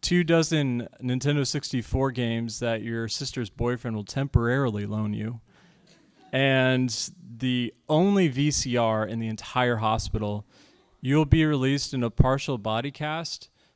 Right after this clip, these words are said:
and start fifth grade as the coolest kid in school. When you get back on your feet, one of those other truths will become real for you, this invisible thing called muscular dystrophy.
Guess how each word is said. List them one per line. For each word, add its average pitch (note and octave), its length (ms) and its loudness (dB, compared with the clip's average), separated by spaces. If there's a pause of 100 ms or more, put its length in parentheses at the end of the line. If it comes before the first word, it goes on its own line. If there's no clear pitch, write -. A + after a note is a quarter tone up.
(120)
and A#2+ 240 -6
start D3 480 0 (120)
fifth - 240 -6
grade D3+ 320 -4
as A#2+ 240 -6
the A2+ 180 -8 (120)
coolest D#3+ 680 -2
kid A#2+ 420 -2
in A2 260 -8
school. G#2+ 600 -6 (2250)
When D3 140 0
you E3 100 6
get F3 180 4
back F#3 280 6
on D3 120 4
your B2+ 120 2
feet, C#3+ 420 0
one C3+ 180 -2
of D3 60 -2
those C3+ 220 0
other C3+ 280 0
truths - 460 -6
will A2+ 80 -6
become A2+ 340 -4
real A#2+ 200 -2
for A2 160 -10
you, A2+ 360 -8 (340)
this B2 260 -4
invisible B2+ 680 -4
thing A#2 420 -6
called A2 200 -6
muscular G#2+ 480 -4
dystrophy. A2 720 -8